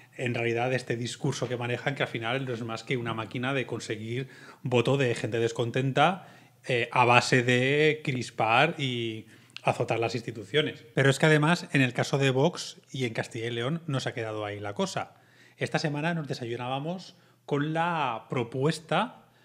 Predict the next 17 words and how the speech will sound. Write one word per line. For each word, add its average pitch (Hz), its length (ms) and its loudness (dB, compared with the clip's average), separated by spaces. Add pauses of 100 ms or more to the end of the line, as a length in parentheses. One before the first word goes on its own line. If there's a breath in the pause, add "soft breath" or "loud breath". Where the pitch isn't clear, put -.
(200 soft breath)
por 123 160 -4
parte 123 280 -4
de 127 80 -2
Vox 147 280 -2
en 127 160 -2
Castilla 135 360 -4
y 143 60 0
León 147 360 -2 (480 soft breath)
de 175 400 0
implementar 160 680 2
una 175 160 -2
serie 165 240 -2
de 165 100 0
medidas 175 640 -2 (460 soft breath)
que 202 440 -2 (240)
son 151 280 -2
contrarias 156 840 0